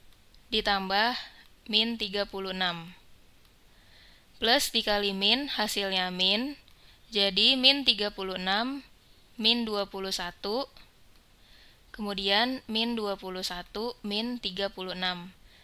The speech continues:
Min tiga puluh enam, min dua puluh satu, hasilnya adalah min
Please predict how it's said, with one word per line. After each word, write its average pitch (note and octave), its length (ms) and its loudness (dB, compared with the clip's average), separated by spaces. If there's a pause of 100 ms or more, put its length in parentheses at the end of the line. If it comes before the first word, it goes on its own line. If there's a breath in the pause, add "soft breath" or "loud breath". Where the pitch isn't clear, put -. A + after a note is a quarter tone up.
(340 soft breath)
Min A3+ 240 4
tiga G#3+ 240 4
puluh G#3 240 -2
enam, C4+ 320 4
min A#3 240 4
dua G#3 160 0
puluh G3+ 160 -6
satu, G3+ 480 -4
hasilnya A3+ 560 0
adalah G#3 400 0
min A#3 320 -2